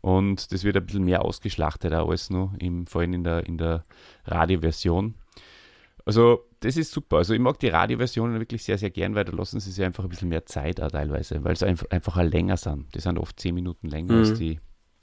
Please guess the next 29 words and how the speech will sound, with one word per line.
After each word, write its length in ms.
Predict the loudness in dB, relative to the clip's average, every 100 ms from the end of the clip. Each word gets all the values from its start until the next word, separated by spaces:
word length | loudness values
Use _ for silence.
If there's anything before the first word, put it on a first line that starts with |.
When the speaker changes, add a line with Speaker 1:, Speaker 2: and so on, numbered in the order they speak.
| -20 _
Speaker 1:
die 400 | -4 -2 -2 -4
M 240 | -2 -4 -4
C 380 | -2 2 2
und 480 | 0 -2 -2 -4 -8
T 120 | -8
V-Versionen. 540 | -6 -4 -6 -8 -2 -2
Speaker 2:
Ja, 60 |
zehn 200 | 0 2
Minuten 300 | 4 2 0 2
glaube 200 | 4 4
ich 40 |
nicht, 200 | 2 2
aber 320 | 4 4 4
so 380 | 2 2 0 -2
achtundzwanzig 720 | -4 -2 0 0 2 2 0
Speaker 1:
Aber 80 | -2
oft 60 | 2
schon. 240 | 2 0
Speaker 2:
Minuten 340 | -2 -2 -2
dauert 360 | 0 2 2 0
die 80 | -2
Speaker 1:
Mhm. 20 |
Speaker 2:
Radioversion, 640 | -2 -2 -4 -6 -6 -4
ja. 160 | -4 -6 _ _ _ -20 -20 -20 -14
Speaker 1:
Ja. 320 | -12 -10 -14 -18 _ _
Okay, 360 | 0 6 6 6 0
stimmt. 420 | -4 -2 -2 -6
Also 260 | -6 -6 -6 _ _
zweiundzwanzig 680 | -4 -2 -4 -6 -8 -8